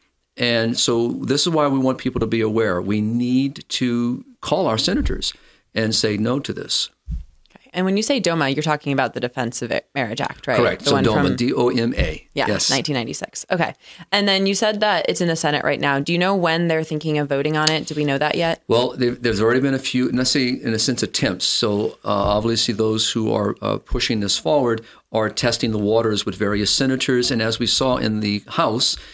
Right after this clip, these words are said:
Speaker 1: uh, very sadly and, uh, tragically, uh, I think it was forty-seven, it's under fifty, uh, Republican, uh, uh, congressmen went with the agenda.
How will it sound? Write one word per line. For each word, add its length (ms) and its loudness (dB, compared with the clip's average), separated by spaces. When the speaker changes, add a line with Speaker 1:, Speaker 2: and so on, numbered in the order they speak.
Speaker 1:
uh, 100 0
very 220 2
sadly 580 0
and, 200 -2
uh, 260 0
tragically, 680 -2
uh, 260 0
I 60 -4
think 200 -6
it 80 -4
was 220 -2
forty-seven, 920 -2
it's 140 -4
under 160 0
fifty, 500 0
uh, 360 0
Republican, 800 0
uh, 420 0
uh, 200 -6
congressmen 640 -2
went 800 -4
with 300 0
the 100 0
agenda. 500 0